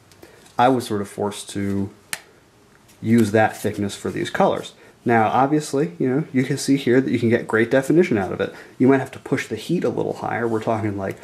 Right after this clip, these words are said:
almost to three hundred and sixty degrees, uh, and sort of get into the, get dangerously t-, close to the realm where you start to get shrinking and glossing.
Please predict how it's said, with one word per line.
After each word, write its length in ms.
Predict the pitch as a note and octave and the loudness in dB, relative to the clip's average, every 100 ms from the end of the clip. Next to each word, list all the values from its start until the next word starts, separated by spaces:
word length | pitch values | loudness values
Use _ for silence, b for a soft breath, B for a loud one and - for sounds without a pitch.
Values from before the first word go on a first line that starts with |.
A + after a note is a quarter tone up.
| B B | B B
almost 380 | - G2+ G#2 G2 | -6 -2 -2 -4
to 60 | - | -8
three 200 | - G2 | -6 -4
hundred 180 | F#2+ F#2 | -4 -4
and 80 | |
sixty 280 | F#2 G2+ - | -6 -8 -10
degrees, 500 | G2 A#2+ D#3+ C#3 - - B B B B | -10 2 4 4 0 -10 B B B B
uh, 300 | G2 F#2 - | -4 -2 0
and 300 | A#2 G#2+ G#2 | 0 2 0
sort 180 | - A#2 | -2 -4
of 140 | G2+ | 0
get 180 | A#2 A2+ | 2 4
into 180 | A2 G#2+ | 2 -2
the, 220 | G2+ G2 - _ | -4 -8 -12 _
get 200 | - G2+ | -6 -2
dangerously 760 | A#2+ A#2+ A#2 G#2+ - G#2 G2+ G2 | 4 4 4 0 0 0 0 -2
t-, 120 | - - | -8 -16
close 320 | - B2 A2+ - | -4 2 2 2
to 80 | A2 | -2
the 100 | G2 | 0
realm 340 | G2+ G#2 G#2 | 0 2 2
where 140 | G#2 F#2+ | 0 -2
you 80 | |
start 240 | F#2+ F2 D#2+ | -4 -6 -6
to 40 | |
get 200 | E2+ - | -6 -8
shrinking 420 | - A#2+ A2 G2 | -4 0 0 0
and 140 | F#2 F#2+ | -4 -2
glossing. 460 | A2 A#2 A#2+ G2 | 2 2 0 -6